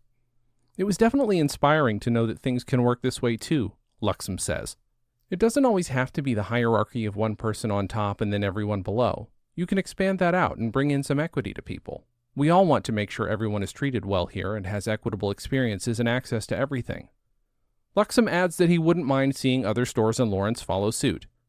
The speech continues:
He says that the budding concept of employee ownership has room to grow,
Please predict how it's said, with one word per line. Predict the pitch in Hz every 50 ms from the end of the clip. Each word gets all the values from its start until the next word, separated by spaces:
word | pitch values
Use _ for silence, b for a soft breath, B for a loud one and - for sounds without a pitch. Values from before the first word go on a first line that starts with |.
| _ _ _
He | _ 151 151
says | - 147 135 135 120
that | 131 123 -
the | 131
budding | 110 127 123 120 117 117
concept | 104 - 127 127 127 127 - - 123 120 -
of | 127 117 117
employee | 113 107 - 127 120 113 110 110 107
ownership | 110 131 135 127 120 - 143 -
has | 139 135 123 -
room | 123 127 127 120
to | 117 -
grow, | 110 110 139 151 139 101 76 57 -